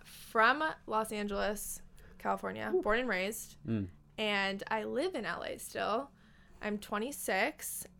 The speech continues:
Speaker 2: Mm.
Speaker 1: and I brought my boyfriend on with me because a lot of the questions you guys asked were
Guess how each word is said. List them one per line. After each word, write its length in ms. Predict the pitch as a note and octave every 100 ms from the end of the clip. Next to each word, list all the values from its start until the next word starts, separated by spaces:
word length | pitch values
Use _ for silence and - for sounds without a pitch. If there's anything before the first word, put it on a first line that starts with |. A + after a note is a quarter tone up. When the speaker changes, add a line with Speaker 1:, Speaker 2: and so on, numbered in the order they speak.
| -
Speaker 2:
Mm. 60 |
Speaker 1:
and 400 | G#3+ G#3 G#3 G#3 -
I 100 | A3
brought 280 | G#3+ G#3+ A3+
my 140 | C#4
boyfriend 560 | A#3+ A3 G#3+ G#3+ G#3+ G#3 -
on 280 | G3+ G3+ G3+
with 280 | G#3 G#3
me 300 | G3 F3+ G3+
because 920 | B3 A3+ - G3+ G3 F#3+ F#3+ - - - - -
a 60 | G#3+
lot 160 | G#3+ G#3
of 60 |
the 60 | G#3+
questions 440 | - G#3+ A3+ G#3+
you 80 | G#3+
guys 220 | G#3+ G3+ -
asked 480 | F#3+ F#3+ F#3+ - - - - - -
were 160 | - A3